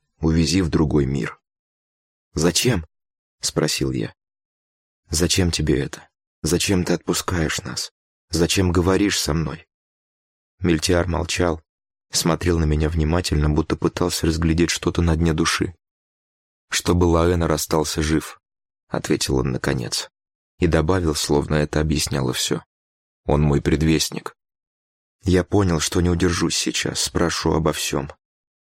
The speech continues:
Тысячи вопросов теснились, рвались наружу.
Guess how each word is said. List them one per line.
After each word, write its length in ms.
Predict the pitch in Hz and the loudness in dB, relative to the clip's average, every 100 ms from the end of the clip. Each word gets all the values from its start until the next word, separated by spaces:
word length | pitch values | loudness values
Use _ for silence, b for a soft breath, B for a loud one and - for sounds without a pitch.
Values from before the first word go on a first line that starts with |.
| _ _ _ - | _ _ _ -2
Тысячи 380 | 98 - 90 - | 0 0 -2 -2
вопросов 500 | 85 - 87 82 - | 0 0 0 -2 -4
теснились, 640 | - - 85 73 - - | -4 -2 -2 -2 -4 -6
рвались 480 | - 82 85 87 - | 0 2 2 2 0
наружу. 500 | 87 82 76 71 55 | 0 2 2 0 -6